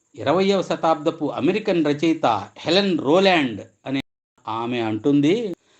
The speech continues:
"ఒక స్త్రీతో ఆనందంగా జీవించాలంటే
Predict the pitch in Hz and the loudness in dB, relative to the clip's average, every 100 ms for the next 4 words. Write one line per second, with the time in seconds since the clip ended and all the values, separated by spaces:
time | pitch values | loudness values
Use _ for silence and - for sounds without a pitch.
0 | _ - 175 196 - - 190 262 277 262 | _ -4 2 2 0 -2 2 2 6 6
1 | 254 143 170 220 233 226 226 226 226 220 | 6 2 0 0 -4 -4 -4 -2 0 0
2 | 190 170 202 214 202 202 196 165 147 151 | 0 -2 -2 -2 2 4 4 2 2 2
3 | 147 147 | 0 -2